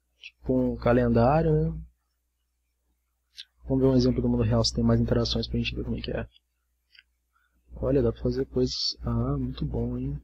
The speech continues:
Já mudando aqui o horário automaticamente quando muda, olha só que legal. Muito bom. É, esse foi um, um dos componentes que mais me agradou realmente, hein?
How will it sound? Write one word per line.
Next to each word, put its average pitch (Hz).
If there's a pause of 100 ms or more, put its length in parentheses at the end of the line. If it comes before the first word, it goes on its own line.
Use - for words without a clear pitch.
Já 120
mudando 120
aqui 117
o 120
horário 120 (100)
automaticamente 117
quando 113
muda, 117
olha 123
só -
que -
legal. - (2000)
Muito 120
bom. 135 (1500)
É, 113
esse 127
foi 147
um, 139
um 127
dos 123
componentes 127
que 139
mais 120
me 131
agradou 139
realmente, 131
hein? 127